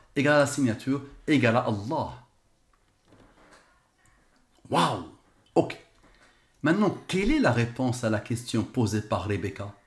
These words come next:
Elle a dit, « Y a-t-il un esprit ou un Dieu tout-puissant derrière Al-Mubin ? » Donc, quelle est la réponse à la question posée par Rebecca ? Observez, sans les rangs, avec les rangs.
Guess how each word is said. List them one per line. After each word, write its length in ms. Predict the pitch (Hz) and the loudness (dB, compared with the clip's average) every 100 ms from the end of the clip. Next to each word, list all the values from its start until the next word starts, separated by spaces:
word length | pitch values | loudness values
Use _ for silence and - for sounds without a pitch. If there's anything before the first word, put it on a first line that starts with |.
| _ _ _ _ _ _ _ _ _ _ _ _ _ | _ _ _ _ _ _ _ _ _ _ _ _ _
Elle 140 | 113 107 | -2 -2
a 80 | 98 | 0
dit, « 160 | 131 | 0
Y 80 | 139 | 2
a-t-il 260 | 120 139 120 | 2 2 0
un 100 | 104 | 0
esprit 500 | 104 - - 170 - _ _ _ - - | -2 -6 -6 -6 -8 _ _ _ -20 -4
ou 140 | 123 | 2
un 140 | 117 113 | 4 4
Dieu 320 | 98 127 127 | 4 4 4
tout-puissant 560 | 226 220 143 127 190 170 | 2 -2 -4 -6 -2 0
derrière 240 | 160 165 | 2 2
Al-Mubin ? » 380 | 165 151 95 92 - _ | 0 0 -2 -6 -10 _
Donc, 200 | 120 127 | -2 0
quelle 120 | 233 294 | 2 4
est 40 | |
la 80 | 202 | 4
réponse 420 | 143 127 165 - | 4 0 -2 -2
à 40 | 127 | -2
la 80 | |
question 280 | 117 123 131 | -2 -2 -2
posée 280 | 117 123 113 | -2 -2 -2
par 260 | 113 95 104 | -2 -2 -2
Rebecca ? 520 | 113 104 - 104 - _ - | -2 -2 -4 -8 -10 _ -14
Observez, 520 | 110 - 117 87 82 - - | -10 -4 -4 -6 -14 -18 -14
sans 300 | - - 147 | -8 -2 0
les 100 | 110 | 0
rangs, 260 | 92 123 170 - _ - - _ | -2 -4 -8 -14 _ -20 -20 _
avec 320 | 180 180 165 | 2 2 0
les 120 | 131 107 | -2 -4
rangs. 180 | 87 | -6